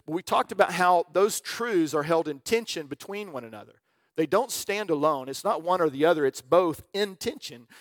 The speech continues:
And understanding the tension is what, what helps you understand Scripture.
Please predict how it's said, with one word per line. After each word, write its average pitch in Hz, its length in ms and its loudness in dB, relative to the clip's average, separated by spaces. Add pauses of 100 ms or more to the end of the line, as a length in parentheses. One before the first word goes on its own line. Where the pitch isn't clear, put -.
(160)
And 156 120 -6
understanding 202 640 -2
the 156 80 -6
tension 220 380 -4
is 135 140 -10
what, 160 140 0 (120)
what 156 260 -2
helps 160 220 0
you 160 60 0
understand 135 360 -8
Scripture. - 380 -8